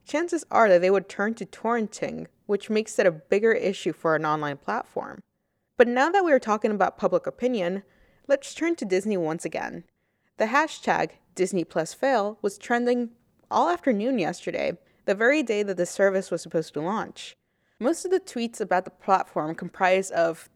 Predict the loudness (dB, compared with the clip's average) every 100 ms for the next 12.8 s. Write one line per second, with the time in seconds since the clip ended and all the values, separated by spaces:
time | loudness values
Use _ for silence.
0 | _ -2 0 0 -2 -4 -8 -10 -14 -18
1 | -18 -20 _ _ _ _ _ _ _ -4
2 | 0 2 4 2 2 0 0 2 6 6
3 | 4 2 2 2 0 -2 -2 -2 -2 -2
4 | -2 0 0 -4 -6 -4 -4 -6 -8 -8
5 | -4 -4 -4 -10 -16 -10 -6 2 4 4
6 | 0 -4 _ _ _ _ 0 2 4 6
7 | 8 8 6 2 0 0 0 2 0 0
8 | -2 -2 -4 -4 -6 _ -2 0 -2 -8
9 | _ _ _ -4 0 4 4 2 0 2
10 | 0 -2 -2 -2 0 -2 -2 -2 -4 -2
11 | -2 2 2 2 -2 2 6 4 2 -4
12 | -6 0 0 -2 -8 -10 -10